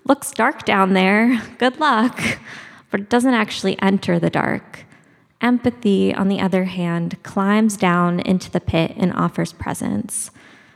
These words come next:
Doesn't necessarily try to fix things or rush the person, person out of the pit, but stays with them in the midst of their suffering and acknowledges just how difficult it is.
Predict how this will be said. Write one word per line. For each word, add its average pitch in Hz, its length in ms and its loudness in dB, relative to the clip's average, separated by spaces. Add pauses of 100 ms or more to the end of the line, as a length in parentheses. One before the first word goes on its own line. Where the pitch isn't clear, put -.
(180)
Doesn't 254 260 0
necessarily 254 600 2
try 220 180 0
to 196 80 2
fix - 380 -2
things 220 600 4
or 180 280 0
rush 202 300 0
the 202 100 -6
person, 190 640 -4
person 226 340 0
out 180 160 -2
of 185 120 -8
the - 80 -10
pit, - 340 -6 (800)
but 202 140 -2
stays 254 480 2
with 220 180 0
them 196 260 2
in 196 140 0
the 190 80 2
midst 196 440 0
of 175 140 -2
their 180 140 0
suffering 196 840 -4 (120)
and 190 100 0
acknowledges 190 720 0
just - 400 -4
how 190 240 -2
difficult - 800 -2
it 185 160 0
is. - 500 -4